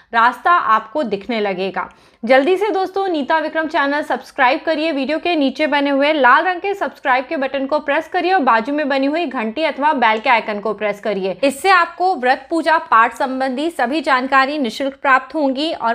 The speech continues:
पूजा पाठ में आपसे कोई गलती नहीं होगी। आज का वीडियो अधिक से अधिक लोगों के साथ शेयर करिए, इससे आपको धर्म का लाभ होगा और जीवन में पुण्य फलों की प्राप्ति स्वतः हो जाएगी। दोस्तों,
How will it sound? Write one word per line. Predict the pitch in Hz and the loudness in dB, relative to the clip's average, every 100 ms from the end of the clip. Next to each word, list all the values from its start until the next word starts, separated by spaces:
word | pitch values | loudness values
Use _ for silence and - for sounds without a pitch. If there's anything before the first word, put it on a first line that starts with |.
| 233 | -2
पूजा | 330 359 392 392 | -2 2 2 2
पाठ | 254 220 220 | 4 2 2
में | 277 | 0
आपसे | 220 - 262 | 0 -2 -4
कोई | 262 277 | 0 0
गलती | 214 202 247 | 0 -4 -2
नहीं | 262 277 294 | -2 -2 -2
होगी। | 302 247 311 508 - - - | -2 -4 -4 -6 -8 -20 -4
आज | 226 254 269 | 2 4 4
का | 330 | 2
वीडियो | 320 311 311 | 2 0 0
अधिक | 349 - 277 415 | 0 0 -2 -4
से | 453 | -2
अधिक | 381 262 277 262 | -2 -2 -2 -2
लोगों | 247 247 262 | -2 0 0
के | 277 | -2
साथ | 269 247 262 | 0 2 2
शेयर | - 247 240 | 0 0 0
करिए, | 262 269 254 262 294 | 0 -2 0 0 0
इससे | - 220 - 302 | -4 -10 -4 -2
आपको | - 240 233 - 277 | 2 0 0 -2 -2
धर्म | 226 240 269 320 | 0 0 0 2
का | 320 311 | 2 4
लाभ | 240 196 269 | 4 2 2
होगा | 294 277 277 285 | 2 2 2 2
और | 233 233 | 2 -2
जीवन | 208 294 381 | -2 -4 -4
में | 370 359 370 | -2 -4 -4
पुण्य | 311 349 392 | -4 -2 -2
फलों | 285 254 | 0 0
की | 254 285 | -2 -6
प्राप्ति | - 196 196 269 | 0 0 0 -6
स्वतः | 320 202 190 214 | -4 -4 -2 -2
हो | 220 202 202 | 0 -4 -6
जाएगी। | 190 175 196 202 190 - - - - 269 | -6 -6 -6 -8 -10 -12 -20 -20 -8 0
दोस्तों, | 359 403 480 | 0 2 0